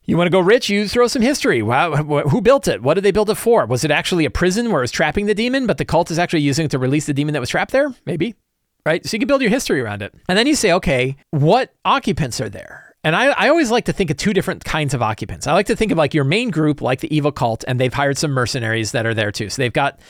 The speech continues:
physical, you know, physical brutes that are, that are protecting them, and they've got, like, their evil priests who are doing their crazy ritual, right? And those are, like, the intelligent side.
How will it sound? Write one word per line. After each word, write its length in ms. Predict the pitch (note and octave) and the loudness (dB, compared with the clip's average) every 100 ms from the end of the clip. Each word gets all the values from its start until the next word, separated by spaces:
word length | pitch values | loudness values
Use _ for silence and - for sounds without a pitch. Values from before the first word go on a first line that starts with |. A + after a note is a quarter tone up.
| - | -20
physical, 640 | _ - G3+ G3+ G3+ F#3 - - - _ _ _ | _ 0 2 2 2 2 -4 -20 -20 _ _ _
you 220 | D#3+ D#3 | -2 -2
know, 60 | |
physical 360 | A#2+ A3+ F#3+ F#3+ | 0 0 0 -2
brutes 480 | E3 D#3 D#3 - - _ - - | 2 2 2 -2 -14 _ -10 -2
that 140 | D3 | 2
are, 360 | C#3 B2+ C3 - _ | 2 2 0 -6 _
that 200 | C#3 B2+ | -4 0
are 240 | B2 A#2+ | 0 0
protecting 500 | A2+ D3 D3 C3+ C#3+ | -2 -4 -2 -2 -2
them, 180 | B2+ A2 - | -2 -4 0
and 220 | D#3 F3+ | 0 2
they've 120 | E3 | 0
got, 240 | D3 C#3 | 2 0
like, 160 | B2 A#2+ | 0 -2
their 120 | C3+ | -2
evil 240 | C#3+ C3+ C3 | -2 -2 -2
priests 380 | - A#2+ - | -2 -4 -2
who 80 | B2+ | -4
are 60 | G#2+ | -2
doing 200 | B2 A2+ | -2 -2
their 140 | A2 | -2
crazy 340 | - C3 A2 G#2+ | -2 -4 -2 -4
ritual, 340 | G#2+ - F2 | -8 -10 -10
right? 160 | A2 B2 | -6 -2
And 80 | |
those 160 | D3+ E3 | 0 2
are, 80 | E3+ | 2
like, 240 | C3 - - C3 | 0 -2 -10 -4
the 160 | D3 | -2
intelligent 540 | C3+ - D3 C3+ G2+ F#2 | -2 -2 0 0 -2 -8
side. 260 | F#2+ E2+ | -12 -14